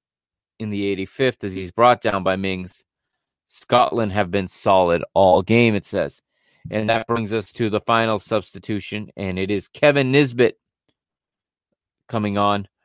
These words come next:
replacing Che Adams. This is where Che Adams gets the standing ovation from his crowd. And, and, um,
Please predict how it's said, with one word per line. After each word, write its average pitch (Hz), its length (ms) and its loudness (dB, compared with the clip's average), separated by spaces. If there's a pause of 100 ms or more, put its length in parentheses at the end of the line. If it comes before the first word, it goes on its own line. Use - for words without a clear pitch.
(220)
replacing 131 840 2
Che 98 340 2
Adams. 92 400 0
This - 220 -8
is 113 80 -10
where 107 120 2
Che 113 280 2
Adams 107 320 4
gets - 200 -2
the - 60 -8
standing 165 480 4
ovation 123 540 4
from 104 220 -4
his 92 140 -8
crowd. 98 500 -4 (640)
And, 95 720 -2 (4000)
and, 101 520 0
um, 90 500 -2